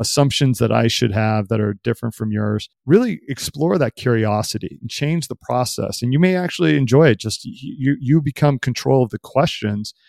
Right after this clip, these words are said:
and you can ask the questions that are really interesting to you.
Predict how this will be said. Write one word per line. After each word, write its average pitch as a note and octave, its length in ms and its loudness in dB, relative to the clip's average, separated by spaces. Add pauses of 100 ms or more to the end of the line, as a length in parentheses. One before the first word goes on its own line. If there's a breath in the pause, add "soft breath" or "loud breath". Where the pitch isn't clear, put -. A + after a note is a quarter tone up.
(200)
and B2+ 120 0
you C3+ 40 0
can C3 160 -2
ask C3 300 -2
the A#2+ 80 -6
questions B2 440 0
that G#2+ 100 0
are A2 40 0
really A#2 360 4
interesting A2 460 -4
to G#2+ 120 -8
you. A#2+ 380 4